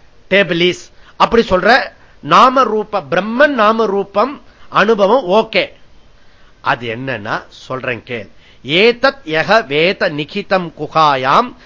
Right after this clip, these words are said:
சக அவித்யா கிரந்திம் விக்ரிதி அப்படின்னு உபனிஷத்து ரெண்டாவது போர்ஷன்ல அந்த நிர்குண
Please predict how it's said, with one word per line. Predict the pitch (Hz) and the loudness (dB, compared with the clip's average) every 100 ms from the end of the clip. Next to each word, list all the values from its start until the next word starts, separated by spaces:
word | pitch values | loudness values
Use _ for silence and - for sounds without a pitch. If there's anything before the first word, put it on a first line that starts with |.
| - - | -20 -6
சக | - 208 277 - | 0 2 2 2
அவித்யா | 143 151 233 - - 170 165 160 - | 0 0 -2 -4 -6 0 2 2 0
கிரந்திம் | 135 143 147 175 262 277 - - - | -6 -8 -8 -10 -10 -12 -20 -20 -12
விக்ரிதி | 185 - 143 113 127 160 160 127 110 101 _ - - - - - - | -10 -10 -14 -14 -12 -12 -10 -12 -18 -20 _ -20 -20 -20 -20 -20 -2
அப்படின்னு | 170 170 - 143 208 190 | 2 2 -2 -8 -6 -6
உபனிஷத்து | 147 208 190 - 120 120 135 143 - - - 120 | -4 -4 -6 -8 -10 -8 -6 -8 -10 -20 -20 -6
ரெண்டாவது | 151 214 262 262 214 - | -4 0 2 2 0 -6
போர்ஷன்ல | 156 151 151 110 117 127 135 - - - | -8 -8 -10 -10 -6 -6 -8 -14 -20 -6
அந்த | 170 254 262 | -4 -2 -4
நிர்குண | 190 151 254 220 196 311 | -6 -2 -2 -4 -4 -2